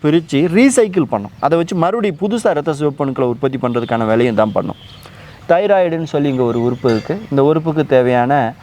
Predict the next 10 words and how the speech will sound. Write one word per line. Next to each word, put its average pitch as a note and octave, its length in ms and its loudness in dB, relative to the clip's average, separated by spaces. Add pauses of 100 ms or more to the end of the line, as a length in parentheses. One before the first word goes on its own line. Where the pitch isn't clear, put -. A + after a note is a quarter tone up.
(340)
அந்த A#2+ 260 0
தைராய்டு F#3 520 2
ஹார்மோனை C#3+ 420 0
உற்பத்தி C#3 280 -2
பண்றதுக்கு A#2+ 480 -2 (140)
அயோடின் E3 400 0
வந்து A#2 280 -2
ரொம்ப A2+ 220 0
ரொம்ப A2+ 520 -2 (400)
மூலப்பொருள். C#3+ 640 0